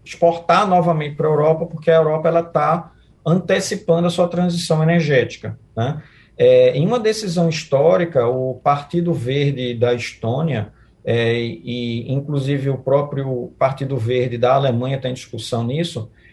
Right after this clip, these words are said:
é, eles passaram a considerar a, a energia nuclear como uma energia limpa,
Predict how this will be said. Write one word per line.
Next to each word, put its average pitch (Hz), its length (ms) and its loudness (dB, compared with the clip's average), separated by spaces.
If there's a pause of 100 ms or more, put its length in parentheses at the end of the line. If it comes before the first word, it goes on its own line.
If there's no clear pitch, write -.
(140)
é, 123 320 2
eles 151 220 -2
passaram 165 480 4
a 165 40 -2
considerar 151 640 2
a, 135 840 0
a 135 80 -6
energia 147 400 0
nuclear 156 680 4
como 170 520 0
uma 170 560 0 (100)
energia 151 640 0
limpa, 151 680 0